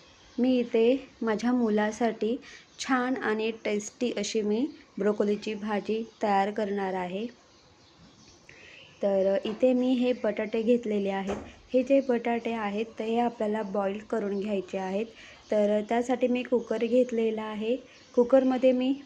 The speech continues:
पाणी, अ, ॲड करून घेतलेलं आहे. त्यामध्ये आपल्याला बटाटे ॲड करून झाकण लावून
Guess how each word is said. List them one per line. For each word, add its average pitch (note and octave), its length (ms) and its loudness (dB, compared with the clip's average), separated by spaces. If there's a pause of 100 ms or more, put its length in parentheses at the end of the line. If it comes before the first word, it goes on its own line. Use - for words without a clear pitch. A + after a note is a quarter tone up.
पाणी, A#3 400 0 (260)
अ, G#3 360 0 (140)
ॲड G#3+ 280 0
करून A3 380 0
घेतलेलं G#3 500 2
आहे. G3 320 -4 (360)
त्यामध्ये B3 340 2
आपल्याला A#3+ 360 2
बटाटे A3 720 -2 (400)
ॲड A3 280 0
करून G#3+ 440 -2 (540)
झाकण A#3 380 2
लावून A#3 440 0